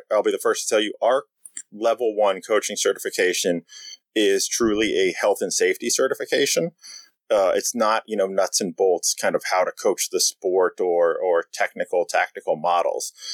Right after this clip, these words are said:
Uh, blocking and tackling is included in our safety certification, obviously because there is a safety component of those skills that rises above the other ones. You know, very similarly, it would be like the, you know, ruck, scrum, tackle in rugby, where you go, "Okay, these,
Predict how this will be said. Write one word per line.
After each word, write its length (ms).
Uh, 300
blocking 540
and 120
tackling 640
is 160
included 560
in 80
our 140
safety 400
certification, 800
obviously 500
because 500
there 220
is 220
a 140
safety 520
component 760
of 240
those 260
skills 560
that 160
rises 400
above 300
the 140
other 180
ones. 720
You 80
know, 140
very 280
similarly, 720
it 40
would 160
be 160
like 320
the, 280
you 100
know, 180
ruck, 320
scrum, 640
tackle 460
in 180
rugby, 460
where 120
you 100
go, 240
"Okay, 220
these, 320